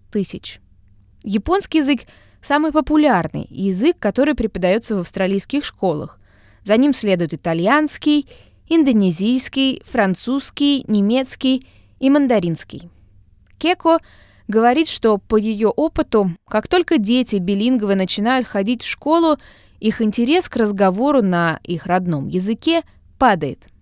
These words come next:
По словам Кеко, родной язык отвлекает их от повседневных занятий с друзьями и в кружках.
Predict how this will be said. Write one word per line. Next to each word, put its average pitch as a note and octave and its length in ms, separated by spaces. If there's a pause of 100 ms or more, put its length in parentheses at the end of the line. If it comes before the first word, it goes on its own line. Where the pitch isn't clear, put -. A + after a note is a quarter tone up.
(260)
По A3+ 80
словам D#4 400
Кеко, D#4+ 420 (560)
родной A3+ 380
язык D4+ 340
отвлекает D4 800
их D4 320
от A#3+ 200
повседневных G3+ 800
занятий E3+ 600 (180)
с F#3 60
друзьями A#3 760 (240)
и D4+ 140
в - 40
кружках. E3+ 600